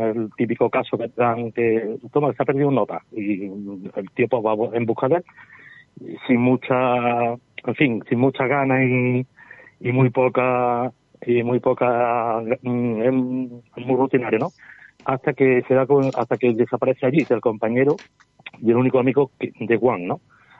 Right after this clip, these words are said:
Entonces empieza Locke a tomar conciencia de que el caso se puede complicar un poco y empieza a frecuentar un cibercafé al que Wang iba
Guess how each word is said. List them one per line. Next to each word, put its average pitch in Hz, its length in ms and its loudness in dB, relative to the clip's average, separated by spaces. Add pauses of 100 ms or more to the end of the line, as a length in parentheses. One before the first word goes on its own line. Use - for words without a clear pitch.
(120)
Entonces 120 600 0
empieza 117 1000 0
Locke 117 280 -2
a - 60 -8
tomar 120 300 -2
conciencia 135 540 -2 (420)
de 107 160 -2
que 113 100 2
el 101 160 0
caso 127 300 -2
se 98 100 -4
puede 120 160 0
complicar 107 480 -2
un 135 140 -2
poco 165 360 0 (1000)
y 160 340 6
empieza 139 520 2
a 127 60 0
frecuentar 131 500 2
un 127 160 -4
cibercafé 135 760 0 (180)
al 110 200 -2
que 107 120 -4
Wang 139 400 0 (260)
iba 120 800 2